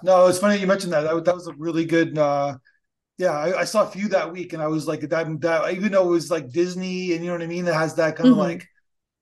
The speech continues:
Speaker 1: <clears throat> "Why am I seeing this?" If I, but it basically, I'm just being me, right? Like, it's like, I was
Speaker 2: <laughs>
Speaker 1: obviously older, and, uh, and it was just like, "Okay,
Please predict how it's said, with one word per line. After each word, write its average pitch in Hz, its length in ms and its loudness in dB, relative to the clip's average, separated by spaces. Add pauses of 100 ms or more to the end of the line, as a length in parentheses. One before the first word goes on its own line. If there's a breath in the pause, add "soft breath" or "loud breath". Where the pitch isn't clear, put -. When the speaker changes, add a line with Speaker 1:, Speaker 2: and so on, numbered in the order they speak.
Speaker 1:
<clears throat> 165 340 -2 (540)
"Why 185 240 6
am 190 80 2
I 180 100 2
seeing 180 340 -4
this?" 180 360 -2
If 160 140 -10
I, 156 280 0 (180)
but 165 200 0
it 147 120 -6
basically, 165 580 -2 (160 loud breath)
I'm 190 100 -2
just 175 180 -2
being 185 240 -2
me, 165 200 -4
right? 143 220 0
Like, 156 120 0
it's 147 160 -6
like, 139 320 -2
I 151 140 -4
was 151 300 -2
Speaker 2:
<laughs> 254 140 4
Speaker 1:
obviously 151 360 2
older, 147 340 -2
and, 139 260 -6
uh, 127 300 -4 (520 loud breath)
and 170 120 0
it - 40 2
was 151 140 0
just 139 180 -4
like, 139 320 0
"Okay, 202 260 2